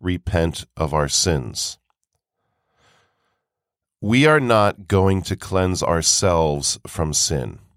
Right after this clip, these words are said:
That's not how this works. So for someone to think, "Well, it's just impossible, so I may as well give up."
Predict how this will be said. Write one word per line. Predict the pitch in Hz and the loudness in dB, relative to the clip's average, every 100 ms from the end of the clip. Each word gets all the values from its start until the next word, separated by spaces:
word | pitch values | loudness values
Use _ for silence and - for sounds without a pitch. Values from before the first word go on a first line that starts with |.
| _ _ - | _ _ -4
That's | 90 87 95 | -2 -2 0
not | 90 87 | 0 0
how | 82 80 | -2 -2
this | 73 73 - | -2 -4 -4
works. | 78 73 - - | -4 -4 -6 -8
So | - - - 92 | -10 -4 0 0
for | - | 0
someone | 92 120 113 107 92 | -2 0 2 0 0
to | 92 | -4
think, | - 90 87 - - - _ | 0 0 -2 -8 -20 -20 _
"Well, | 101 123 120 | 2 4 4
it's | 107 - | 0 0
just | 107 - | -2 -2
impossible, | 90 95 90 - 90 90 | -2 0 0 -2 -2 -2
so | 85 82 | 0 0
I | |
may | 85 85 | 2 0
as | 82 85 | -2 0
well | 80 | -2
give | 71 82 80 | 0 -2 0
up." | 76 | -2